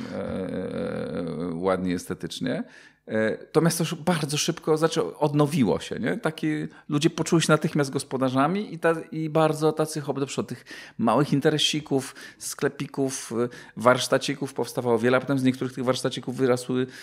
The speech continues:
też w Gostyniu duże firmy. E, i, e, to mnie tak, e, bardzo cieszy, ale moim zdaniem to wynieśliśmy z komuny, nie?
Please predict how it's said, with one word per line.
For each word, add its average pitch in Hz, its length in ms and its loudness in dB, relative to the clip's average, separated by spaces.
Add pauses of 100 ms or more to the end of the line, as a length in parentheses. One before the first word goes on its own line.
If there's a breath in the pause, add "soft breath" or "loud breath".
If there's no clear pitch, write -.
(480 loud breath)
też 107 160 2
w 110 40 -6
Gostyniu 117 460 0 (120)
duże 110 340 0
firmy. 98 420 2 (460 soft breath)
E, 101 360 2 (100)
i, 107 600 2 (420)
e, 104 40 2
to 123 140 6
mnie 120 180 6
tak, - 480 -4 (1120 loud breath)
e, - 40 -12
bardzo 117 260 0
cieszy, 151 300 0
ale 120 160 2
moim 135 120 4
zdaniem 135 200 0
to 127 120 4
wynieśliśmy 135 540 0
z - 80 -8
komuny, 123 360 0 (120)
nie? 135 160 -4